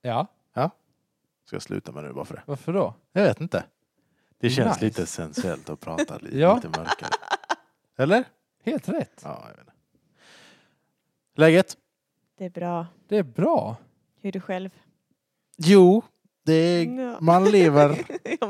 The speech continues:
Speaker 3: man
Speaker 1: Man
Speaker 3: lever.
Speaker 1: lever.
Speaker 2: Ja.
Speaker 3: Man, eh, ja.
Speaker 2: Nej, men det är,
Speaker 3: Man klarar sig.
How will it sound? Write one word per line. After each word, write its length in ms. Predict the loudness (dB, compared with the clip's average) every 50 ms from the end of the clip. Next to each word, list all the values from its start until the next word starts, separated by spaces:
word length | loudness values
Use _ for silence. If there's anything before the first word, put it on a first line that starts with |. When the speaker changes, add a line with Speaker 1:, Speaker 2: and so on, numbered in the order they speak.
| -4 -2
Speaker 3:
man 80 | 0
Speaker 1:
Man 120 | 2 2 2
Speaker 3:
lever. 240 | 2 0 2 2 0
Speaker 1:
lever. 460 | 0 -2 -4 -4 -6 -2 2 2 2 2
Speaker 2:
Ja. 340 | 2 -4 -6 -8 -10 -12 -16 _ _ _ _
Speaker 3:
Man, 320 | _ -12 -10 -10 -10 -10 -12
eh, 60 | -12 -12 -10
ja. 240 | -8 -6 -8 -8 -8 -12 -8
Speaker 2:
Nej, 120 | -8 -8 -8 -8
men 100 | -10 -8
det 60 | -4 0 0 0 0
är, 140 | -2 -4 -10 _ _ _
Speaker 3:
Man 180 | -14 -14 -12
klarar 420 | -12 -10 -6 -4 -4 -4 -4 -6 -10
sig. 340 | -10 -10 -10 -8 -8 -10